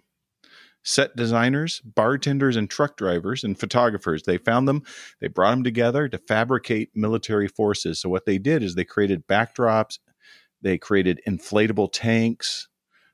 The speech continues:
prop airplanes, fake bivouacs to give the appearance of multiple troop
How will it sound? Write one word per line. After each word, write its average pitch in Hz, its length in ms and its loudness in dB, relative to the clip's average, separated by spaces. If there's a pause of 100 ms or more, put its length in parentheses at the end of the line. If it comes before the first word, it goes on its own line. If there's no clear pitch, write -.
(120)
prop 107 400 0 (100)
airplanes, 110 840 0 (360)
fake 98 360 0 (380)
bivouacs 104 680 0
to 95 140 0
give 95 220 -2
the 98 100 4
appearance 120 640 -2
of 90 100 -6
multiple 107 580 0
troop - 400 -2